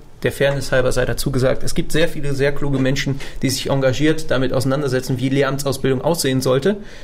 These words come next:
Die sind zum Schluss gekommen, es ist so, wie es jetzt ist. Das deckt nicht immer meine Meinung ab, wie ich das gerade schon angedeutet habe. Ähm, aber jetzt ist es für uns schwer, das pauschal zu verurteilen. Ich sehe es aber letzten Endes so wie die Frau Lee.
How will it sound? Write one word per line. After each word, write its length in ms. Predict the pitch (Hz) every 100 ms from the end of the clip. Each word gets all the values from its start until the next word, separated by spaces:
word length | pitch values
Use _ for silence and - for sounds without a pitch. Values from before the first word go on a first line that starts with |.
| -
Die 80 | 131
sind 160 | 143
zum 140 | 143 143
Schluss 200 | 165 -
gekommen, 320 | - 147 135
es 140 | 135
ist 160 | 117 -
so, 180 | 143 143
wie 100 | 131
es 120 | 127
jetzt 240 | 123 -
ist. 240 | 185 214 - - - - - -
Das 140 | - -
deckt 180 | 151
nicht 120 | 156 147
immer 180 | 135
meine 220 | 127 127 127
Meinung 340 | 135 175 170
ab, 240 | 190 - - - -
wie 80 | 123
ich 120 | 127
das 160 | 139 135
gerade 260 | 127 127
schon 140 | 127 127
angedeutet 500 | 135 139 139 139 -
habe. 140 | 139 - - - -
Ähm, 280 | 123 120 120 - - - - - -
aber 440 | 127 123 131 131 - -
jetzt 540 | 127 - - - - -
ist 140 | 127
es 100 | 113
für 120 | - 127
uns 180 | 131
schwer, 300 | - - 127
das 360 | 123 123 - - - -
pauschal 380 | 127 120 123 -
zu 80 |
verurteilen. 500 | - 139 143 143 131 127 - -
Ich 120 | 123
sehe 100 | 135
es 100 | 123
aber 140 | 123
letzten 280 | 117 - -
Endes 220 | 117 117
so 160 | 123 117
wie 60 |
die 80 | 113
Frau 220 | - 127
Lee. 240 | 123 127